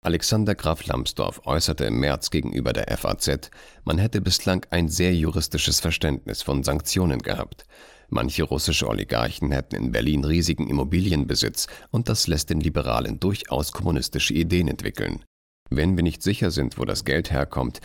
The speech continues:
mit dem Immobilie X finanziert worden ist, dann werden wir Immobilie X requirieren.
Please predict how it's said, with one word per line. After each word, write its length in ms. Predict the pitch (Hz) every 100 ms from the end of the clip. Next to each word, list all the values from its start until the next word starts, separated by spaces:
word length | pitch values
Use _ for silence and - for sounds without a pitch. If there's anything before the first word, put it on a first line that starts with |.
| -
mit 200 | - 67
dem 180 | 76 76
Immobilie 560 | - 71 73 78 78 65
X 220 | - - -
finanziert 540 | 73 58 - 87 -
worden 280 | 76 67 50
ist, 260 | 60 - - - -
dann 200 | 107 85
werden 240 | 76 80
wir 140 | 76
Immobilie 540 | 76 78 67 57 73 76
X 300 | 62 60 -
requirieren. 760 | 67 - 87 87 67 50 -